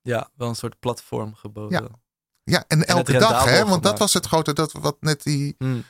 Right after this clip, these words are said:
Speaker 2: kijk, of die iemand op straat net, eh, aangaf. Top Op was één keer per week en dan was het een paar weken niet.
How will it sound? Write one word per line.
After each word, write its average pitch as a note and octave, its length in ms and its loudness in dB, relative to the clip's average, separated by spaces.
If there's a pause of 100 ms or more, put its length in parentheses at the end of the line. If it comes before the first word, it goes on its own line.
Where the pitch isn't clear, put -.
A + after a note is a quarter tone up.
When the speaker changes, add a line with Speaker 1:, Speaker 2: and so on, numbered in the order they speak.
(360)
Speaker 2:
kijk, D3 480 -2
of C#3 120 -4
die C3+ 440 -4
iemand C#3 380 -4
op B2+ 100 -2
straat D#3+ 280 0
net, C3 180 -4
eh, B2+ 220 0
aangaf. B2 720 -2 (640)
Top D3+ 240 0
Op C#3 180 0
was F2 140 -2
één F2 180 0
keer - 120 -6
per G2 200 -2
week C3 420 2
en F2+ 60 -2
dan F2+ 140 2
was G2+ 140 0
het G#2+ 100 -2
een - 80 -14
paar A#2 200 0
weken A#2 340 0
niet. A#2+ 420 0